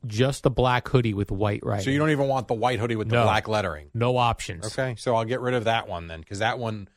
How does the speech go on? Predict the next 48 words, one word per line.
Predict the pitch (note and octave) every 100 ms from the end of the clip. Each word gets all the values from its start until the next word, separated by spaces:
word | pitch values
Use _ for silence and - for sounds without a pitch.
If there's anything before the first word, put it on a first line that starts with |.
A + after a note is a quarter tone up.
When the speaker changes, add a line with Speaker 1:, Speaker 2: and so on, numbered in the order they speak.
| _ _ -
Speaker 2:
that | A#2+ C3
was | A2+
a | G#2+
de-, | G#2+
that | G2+ C3+
was | A#2 G#2
the |
default | G2+ G#2 - G#2+ A2+ -
one | F2 D#2+
Speaker 1:
Oh, | C3+ C3
no. | A#2+ G2+
Speaker 2:
that | A2
they | G#2 B2
created, | - C3 G#2 G2+ E2+ D2+ -
Speaker 1:
Yeah. | A2
Speaker 2:
Shopify | A2 F#2 F2
created. | - G2 D#2+ D2+ - _ _ _ _
Speaker 1:
Black | A#2+ C3
Speaker 2:
I |
mean, | B2+
Speaker 1:
hoodie, | G#2 C#3+ B2+ B2+
Speaker 2:
Printify. | D#2 -
Speaker 1:
white | A2+ A2+ A#2+ B2
writing. | B2+ G#2+ G2 F#2
Speaker 2:
All | A2
right, | G2+ F#2
so | A#2 A2 A2 G#2
that | C3+ D3+
will | D3
be | C#3+
available, | B2 B2 C3 B2+ G#2 F#2 F#2 E2 _ _ -
um, | G#2+ G2+ G2 F#2 -
probably | - D#3+ E3 F3+ E3+ -
tonight. | - A2+ A2 E2+ E2 -
Speaker 1:
Ooh. | B2 G3 C#4+ D#4+ E4+ E4 C#4+
Speaker 2:
I | A#2
will | A2+ G#2
send | - C#3+ C3+
you | C#3
the | A2
picture | - C3 A#2+ - F3 F3+ B2
Speaker 1:
Nice. | A#2 F3 B2+ - - _ -
Speaker 2:
and | A#2+ A#2
the | A2+
link | G#2+ B2 C3+ G#2
that | A2 G2+
you | G2+
can | - A2 G2 F#2+